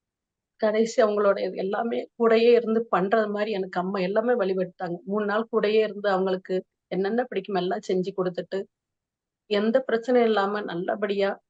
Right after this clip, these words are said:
கூடயே எல்லாரும் என் கூட பிறந்தவங்க அஞ்சு, அஞ்சு பேர் பிள்ளைங்க எல்லாருமே ஒண்ணா இருந்து அப்ப அவங்களோட ஆசீர்வாதம் கிடைச்சு சக்தி. அதுவும் அந்த விடியற்கால் வழிபாட்டுனாலதான் சக்தி.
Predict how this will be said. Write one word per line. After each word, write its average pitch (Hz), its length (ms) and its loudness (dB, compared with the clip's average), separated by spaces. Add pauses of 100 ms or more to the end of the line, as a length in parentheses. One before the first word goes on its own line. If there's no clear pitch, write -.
கூடயே 180 380 0
எல்லாரும் 214 460 4
என் 185 180 0
கூட 214 280 4
பிறந்தவங்க 185 280 -2
அஞ்சு, 180 280 0
அஞ்சு 170 400 -2
பேர் 190 280 -4 (140)
பிள்ளைங்க 190 260 0
எல்லாருமே 220 560 2
ஒண்ணா 202 320 0
இருந்து 185 320 -2 (540)
அப்ப - 340 -4
அவங்களோட 180 380 -2
ஆசீர்வாதம் 185 880 0 (180)
கிடைச்சு 196 300 -6
சக்தி. 175 400 -12 (360)
அதுவும் 220 320 -6
அந்த 190 180 -4
விடியற்கால் 196 500 0
வழிபாட்டுனாலதான் 185 760 -2
சக்தி. 190 440 -14